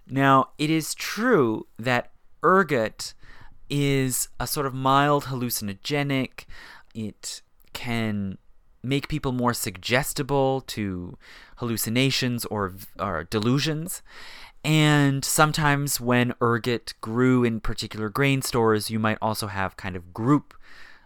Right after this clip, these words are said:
uh, engagements in, in delusions or, or visions. Now, it certainly is possible that ergot was a factor in some witch outbreaks, but it probably doesn't have nearly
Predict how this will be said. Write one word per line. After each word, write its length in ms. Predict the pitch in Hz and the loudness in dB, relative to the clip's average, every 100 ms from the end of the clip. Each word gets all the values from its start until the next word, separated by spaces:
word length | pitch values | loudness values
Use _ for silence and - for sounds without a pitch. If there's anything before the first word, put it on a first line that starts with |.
| - | -14
uh, 360 | 104 101 82 82 - - - | -8 -4 -4 -6 -12 -18 -10
engagements 800 | 113 110 113 104 110 104 98 | -6 0 0 -2 -4 -4 -4
in, 180 | 104 95 - | -6 -6 -8
in 120 | 104 | -6
delusions 840 | 104 101 107 98 101 92 87 - | -4 0 0 0 -2 -4 -6 -8
or, 340 | 85 78 - - | -10 -10 -10 -12
or 160 | 95 87 | -12 -8
visions. 640 | 104 95 92 80 - - - - - - - - - _ - | -4 -4 -4 -8 -14 -18 -20 -20 -20 -20 -20 -20 -20 _ -10
Now, 540 | 139 156 156 147 147 - | -2 2 6 6 4 0
it 120 | 160 | -2
certainly 460 | - 240 208 196 156 | 4 6 6 4 2
is 100 | - | 4
possible 540 | - 170 170 131 120 | 6 6 4 0 0
that 140 | 113 - 123 | 0 -2 0
ergot 600 | 123 120 117 - - - - _ | 2 2 -2 -2 -8 -14 -20 _
was 400 | 98 110 110 104 | -6 0 2 0
a 60 | 101 | -4
factor 640 | 110 117 143 - 73 69 _ - | 2 2 2 -4 -6 -8 _ -8
in 220 | 104 98 | -6 -6
some 540 | - 113 107 104 98 - | -4 0 2 0 -4 -6
witch 340 | 101 98 - | -2 -2 0
outbreaks, 720 | 135 143 - 101 71 - - - - - - - - | 0 0 0 -4 -4 -10 -14 -14 -18 -20 -20 -20 -2
but 400 | 151 147 147 - | 0 2 0 -6
it 140 | 165 | -8
probably 260 | - 262 240 | 0 2 4
doesn't 220 | 190 170 | 2 2
have 180 | 180 151 | 2 2
nearly 640 | 135 135 147 156 151 139 | 0 0 4 6 6 4